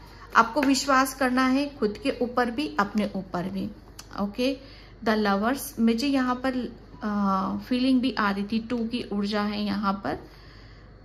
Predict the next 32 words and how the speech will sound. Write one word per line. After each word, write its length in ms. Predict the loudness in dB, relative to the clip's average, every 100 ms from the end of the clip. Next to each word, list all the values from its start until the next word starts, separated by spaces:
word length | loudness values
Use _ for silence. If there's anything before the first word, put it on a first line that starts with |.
| -4
ओके, 280 | -4 -2 -2 -2 -8 -18 -14 -2
हम्म, 580 | 0 2 2 0 -2 -6 -10 -20 -20 -20 -20 -20 -20 -16 -12 -2
King 200 | 4 4
of 140 | 4 2 0 0
Cups 380 | 0 -4 -4 -4 -6 -12 -20 -20 -20 -20 -20 -20 -18 -18 -18 -18 -20 -20 -20 -20 -16 -10
and, 460 | -6 -4 -4 -4 -4 -4 -8 -14 -20 -20 -20 -20 -8
ओके, 320 | -6 -4 -6 -4 -2
Ace 220 | -2 -2
of 140 | -4
Wands। 360 | -4 -6 -4 -8 -12 -18 -20 -20 -14 -4
यहाँ 300 | 0 0 0
पर 180 | 0
कृष्णा 320 | 0 -2 0 0
जी, 180 | 0
मैं 280 | 0 0 0
एक 200 | -4 -4
बात 200 | -4 -4
बताऊँ 420 | -4 -6 -4 -4 -6
आपको, 360 | -8 -4 -6 -6 -14 -20 -4 0
यहाँ 220 | 2 4
पर 300 | 6 4 6
कृष्णा 340 | 4 4 4
जी 120 | 2
आपकी 280 | 2 0 0
बहुत 380 | 0 0 0 0
सारी 240 | 2 2
विश 340 | 2 0 0 0
भी 80 | -2
पूरी 280 | 0 0
करने 320 | 0 -2 -2 -4
वाले 260 | -4 -6
हैं, 160 | -6